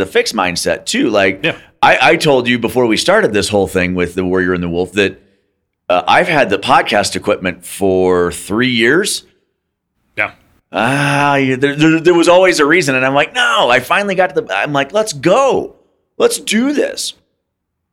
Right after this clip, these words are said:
Speaker 1: See, it's for, for me, like, I look at you with that mindset.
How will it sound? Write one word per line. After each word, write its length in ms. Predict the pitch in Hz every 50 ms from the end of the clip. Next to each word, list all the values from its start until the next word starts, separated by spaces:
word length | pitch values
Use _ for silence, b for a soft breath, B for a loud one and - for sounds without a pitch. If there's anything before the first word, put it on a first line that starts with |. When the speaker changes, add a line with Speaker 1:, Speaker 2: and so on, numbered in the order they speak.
| - _
Speaker 1:
See, 160 | - - 185
it's 220 | 180 - - - -
for, 340 | - - 185 175 170 175
for 180 | 170 - 180 170
me, 540 | 165 175 226 254 240 180 139 127 120 B B B B B B B B _
like, 240 | 104 117 127 123 -
I 80 | 127 135
look 240 | 143 165 165 - 139
at 80 | -
you 640 | 123 131 143 160 170 143 113 104 107 98 - - _
with 240 | - 107 113 110 110
that 220 | 120 113 113 107 101
mindset. 640 | 104 113 135 160 160 - - 90 87 80 -